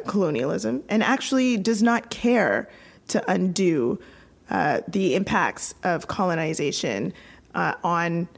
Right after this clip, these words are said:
uh, particular communities. This is not, you know, like, the, the,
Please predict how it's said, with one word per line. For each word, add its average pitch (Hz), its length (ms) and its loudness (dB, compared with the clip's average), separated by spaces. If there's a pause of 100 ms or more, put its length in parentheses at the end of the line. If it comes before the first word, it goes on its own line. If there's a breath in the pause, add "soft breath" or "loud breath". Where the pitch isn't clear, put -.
(300)
uh, 175 200 2
particular 247 500 2
communities. 254 440 2
This 302 160 2
is 381 140 0
not, 440 240 2 (280)
you 233 120 4
know, 269 140 6
like, 247 200 2
the, - 100 -4 (240)
the, 208 300 0